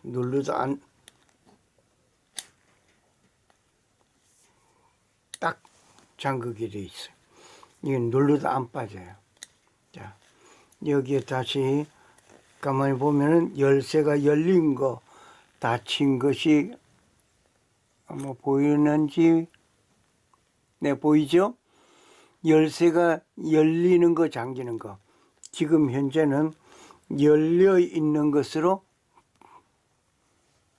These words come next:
보이죠? 열려 있는 것으로 보여. 이렇게 돌리면은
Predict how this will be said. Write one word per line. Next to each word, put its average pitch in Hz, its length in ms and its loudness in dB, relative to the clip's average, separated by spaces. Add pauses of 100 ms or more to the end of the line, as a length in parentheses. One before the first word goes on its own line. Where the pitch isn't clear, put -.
(160)
보이죠? 143 520 0 (600)
열려 143 320 2
있는 139 200 2
것으로 151 340 -2
보여. 165 260 -8 (1900)
이렇게 147 420 -2
돌리면은 143 680 0